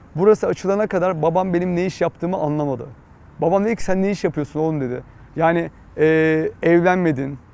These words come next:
evin yok, dükkanın yok, paran var mı yok mu o da belli değil. Yani yüzüncü şubeye gelene kadar, babam burayı görene kadar ne iş yaptığımı tam olarak anlayamadı. Çünkü onların bu,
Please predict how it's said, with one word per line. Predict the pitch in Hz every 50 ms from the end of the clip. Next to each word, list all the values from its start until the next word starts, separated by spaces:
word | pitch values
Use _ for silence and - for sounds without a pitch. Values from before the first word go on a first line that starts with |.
| - - - - - - - - - - -
evin | - 156 165 170 175 175
yok, | 165 156 151 143 - - 143
dükkanın | 160 - - - 175 175 170
yok, | 170 160 151 151 151 139 - - - - - - - -
paran | - 165 160 160 175 175 175
var | 170 170
mı | 170 170 165
yok | 170 170 147
mu | - 160
o | 170 170
da | 165 170 156
belli | 160 156 147 143 131
değil. | 135 139 175 214 - - - - - - - -
Yani | 151 151 139 143
yüzüncü | 160 165 151 170 190 196 185 262 233
şubeye | - - 220 202 180 185 185
gelene | 175 165 175 170 180 202 214
kadar, | - 202 170 139 147 - -
babam | - 151 156 160 165 175 165
burayı | 175 175 180 170
görene | 156 170 165 170 180 190 190
kadar | - 160 143 165 208 277 - -
ne | 175 190
iş | 196 - -
yaptığımı | 180 156 - - 190 208 226
tam | 190 - 180 180
olarak | 175 165 180 202 196 190
anlayamadı. | 180 175 180 180 175 156 143 139
Çünkü | - - 170 -
onların | 202 196 185 190 196 202 202 214 208 196 - - - - - - - -
bu, | 151 165 170 170 -